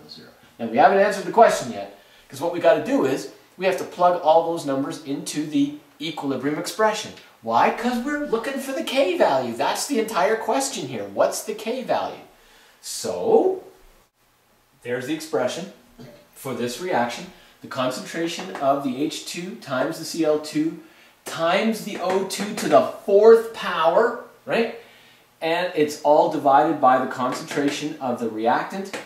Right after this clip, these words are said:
which is the H C L O four squared, 'cause of the two in front there. Now,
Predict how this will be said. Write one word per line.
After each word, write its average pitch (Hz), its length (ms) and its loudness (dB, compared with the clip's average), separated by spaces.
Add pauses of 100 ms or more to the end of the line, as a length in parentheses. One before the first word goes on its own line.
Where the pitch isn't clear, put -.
(200)
which 117 180 -8
is 107 80 -10
the 113 140 -2
H 139 100 -2
C - 160 -6
L 160 160 -2
O 170 60 -8
four 117 420 -4
squared, - 560 -2 (100)
'cause 107 140 -14
of 107 80 -12
the 104 60 -14
two 117 200 -6
in 113 120 -2
front 107 280 -10
there. - 260 -4 (280)
Now, - 320 2